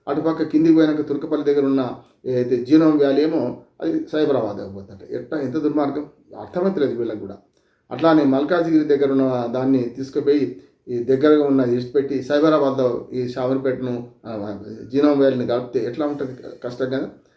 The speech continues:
అందుకని ఇవన్నీ చూస్తే అర్థమవుతుంది ఏంటంటే ప్రభుత్వానికి ఒక సరైన స్పష్టత లేదు.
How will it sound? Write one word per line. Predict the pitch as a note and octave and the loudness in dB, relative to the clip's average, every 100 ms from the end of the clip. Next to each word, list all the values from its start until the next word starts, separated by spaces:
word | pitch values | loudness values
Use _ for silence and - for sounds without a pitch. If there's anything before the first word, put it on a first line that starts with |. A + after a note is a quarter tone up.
| _ A2 | _ -10
అందుకని | C#3 D#3+ | -2 0
ఇవన్నీ | C3+ C3 D#3 | 2 2 2
చూస్తే | C#3+ C3+ | 2 -2
అర్థమవుతుంది | B2+ C3+ B2 A#2+ | -2 -2 -2 -4
ఏంటంటే | A#2 C#3+ - | -4 -2 -4
ప్రభుత్వానికి | - B2 D3+ D#3 D3 C#3+ | -4 -6 -4 -2 -2 0
ఒక | B2 | -2
సరైన | - A#2 C#3 C3+ | -2 0 0 0
స్పష్టత | - - G#2+ - C#3 | -6 -16 -10 -4 -2
లేదు. | B2+ B2+ F#3 | 0 0 0